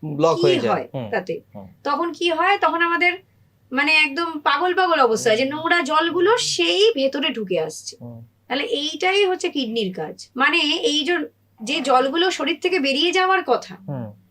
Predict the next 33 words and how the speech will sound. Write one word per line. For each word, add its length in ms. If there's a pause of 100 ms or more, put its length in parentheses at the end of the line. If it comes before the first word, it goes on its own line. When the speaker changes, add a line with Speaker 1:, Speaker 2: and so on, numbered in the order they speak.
(160)
Speaker 2:
যে 80
জলগুলো 460
শরীরে 400
আর 240
প্রয়োজন 500
নেই, 320
Speaker 1:
হুম। 140 (300)
Speaker 2:
সেইগুলো 500
কিডনি 360
বার 240
করে 220
দেয়। 160 (300)
এবার 480
যখন 300 (100)
এই 340
কিডনির 500 (180)
সমস্যা 540
হচ্ছে 400
যেসব 260
মানুষের 460
মধ্যে, 340 (380)
ডায়াবেটিক 500
পেশেন্টদের 500
হতে 160
পারে, 320 (340)
অনেকেই 400
জানেন 380
না, 160
অনেকেই 340
আমার 160
কাছে 200
আসেন 440 (420)
ব্লাড 260